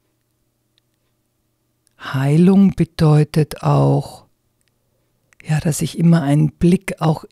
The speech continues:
in mich oder dass ich einen Blick in mein tiefstes Innere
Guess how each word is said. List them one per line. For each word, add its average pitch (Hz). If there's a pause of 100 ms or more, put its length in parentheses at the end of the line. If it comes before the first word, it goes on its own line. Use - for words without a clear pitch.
in 190 (240)
mich 151 (760)
oder 151
dass 147
ich 135
einen 139
Blick - (680)
in 151
mein 143
tiefstes -
Innere 151